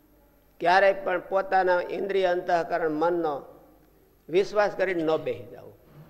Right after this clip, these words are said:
કે હું આવો થઈ ગયો. એવું બેહી ન જવું કોઈ દી. એક ભગવાનનો વિશ્વાસ રાખો, સાધુનો વિશ્વાસ રાખો, ઈ કે એમાં સમજવું કાંઈ કે આ કે એમાં ન સમજવું.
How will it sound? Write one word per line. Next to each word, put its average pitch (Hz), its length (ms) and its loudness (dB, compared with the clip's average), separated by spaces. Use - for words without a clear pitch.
કે 135 60 -8
હું 160 280 2
આવો 139 220 0
થઈ - 200 -18
ગયો. - 120 -20
એવું - 160 -10
બેહી 156 260 -6
ન - 80 -12
જવું 113 360 -20
કોઈ 123 160 -14
દી. - 120 -20
એક 160 160 -4
ભગવાનનો 165 540 2
વિશ્વાસ 127 400 -10
રાખો, - 260 -20
સાધુનો 175 520 4
વિશ્વાસ 117 420 -12
રાખો, - 380 -20
ઈ 170 100 -2
કે 185 220 -2
એમાં 160 320 0
સમજવું 127 520 -6
કાંઈ 101 140 -20
કે 110 200 -20
આ 185 220 2
કે 170 240 -2
એમાં 147 220 -2
ન 139 40 -10
સમજવું. - 480 -16